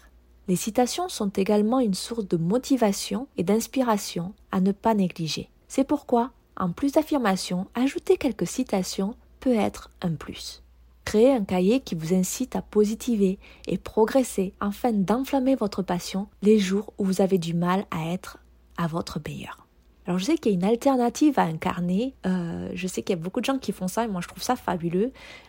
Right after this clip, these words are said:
Vous pouvez avoir une sorte de boîte ou un bocal où vous mettez ces affirmations, un petit papier que vous pliez,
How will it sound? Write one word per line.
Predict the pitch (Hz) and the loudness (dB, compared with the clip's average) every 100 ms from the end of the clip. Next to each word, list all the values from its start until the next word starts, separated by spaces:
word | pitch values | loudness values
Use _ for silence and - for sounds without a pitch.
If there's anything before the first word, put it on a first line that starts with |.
| - | -8
Vous | 190 | -8
pouvez | - 233 | 0 2
avoir | 226 185 226 254 | 2 2 0 0
une | 202 165 | -4 -6
sorte | - 220 226 | -6 -6 -2
de | 170 | -2
boîte | 151 143 175 196 262 - - - | -2 -2 2 2 2 -8 -8 -2
ou | 196 196 | 0 0
un | - 170 | -2 -6
bocal | 160 180 - 170 220 - | -2 -2 2 0 0 -2
où | 202 | -2
vous | 180 240 | 0 2
mettez | 240 208 226 | 0 0 -2
ces | 247 190 | -2 0
affirmations, | 185 - 196 180 185 - 196 190 | -2 -2 -2 -2 -2 -4 -4 -4
un | 156 - | -6 -6
petit | 214 269 | -4 -2
papier | 208 190 - | -2 -2 -2
que | 196 180 | -4 -4
vous | 151 | -6
pliez, | - - 160 170 | -6 -4 -2 -4